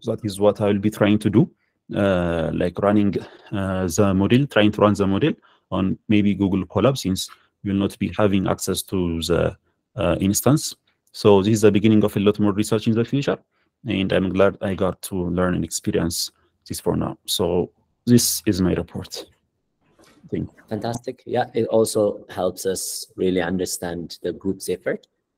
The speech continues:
Speaker 2: uh, together with also what, uh, Yahya was presenting. So this is excellent from the research side as well as from the result side. So Meron, um, Redate, and maybe just we don't have time. So maybe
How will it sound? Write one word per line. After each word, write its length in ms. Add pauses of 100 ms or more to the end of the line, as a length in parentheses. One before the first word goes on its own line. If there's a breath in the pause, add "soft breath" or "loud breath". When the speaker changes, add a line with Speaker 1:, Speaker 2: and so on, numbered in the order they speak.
(160)
Speaker 2:
uh, 440
together 420
with 380
also 340
what, 380 (100)
uh, 400 (100)
Yahya 380
was 180
presenting. 460
So 140
this 180
is 180
excellent 560
from 260
the 80
research 320
side 260
as 160
well 120
as 120
from 180
the 80
result 300
side. 200 (360 soft breath)
So 220
Meron, 800 (360)
um, 640
Redate, 580 (200)
and 400
maybe 240
just 260
we 80
don't 240
have 220
time. 200
So 180
maybe 360